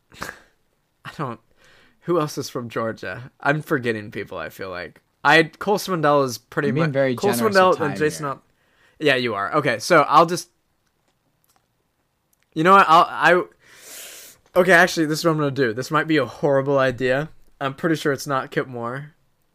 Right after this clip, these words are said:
Speaker 1: No, it's not Kip Moore. That's just stupid. That's a dumb idea.
Speaker 2: <laughs>
Speaker 1: Okay, Brantley Gilbert. Brantley Gilbert
Speaker 2: No,
Speaker 1: is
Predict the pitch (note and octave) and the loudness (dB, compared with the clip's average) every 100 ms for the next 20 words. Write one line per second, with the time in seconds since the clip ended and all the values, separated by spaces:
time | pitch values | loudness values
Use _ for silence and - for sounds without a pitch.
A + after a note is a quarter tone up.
0 | _ _ _ _ _ _ _ _ _ D#3 | _ _ _ _ _ _ _ _ _ -8
1 | D#3 C#3 - D3+ D3 B2 G#2+ F2+ F2+ D3+ | -6 -6 -4 -4 -4 -10 -10 -10 -4 -4
2 | - D#3+ - C3+ G#2+ F#2+ A#2 D3 - A#2+ | -2 -2 -2 -4 -6 -8 -4 -4 -2 -4
3 | A2+ G2+ F2+ C4 - F3+ E3+ A#2 - G3 | -4 -4 -4 -2 4 4 6 4 6 6
4 | G3 E3 D#3+ C3 A#2 B2+ D3+ G3+ G3+ D#3 | 6 4 4 4 0 2 6 6 6 6
5 | D#3 C#3 A#2+ F#2+ B2 A#2 A2 A2+ | 6 6 4 0 -4 -8 -10 -14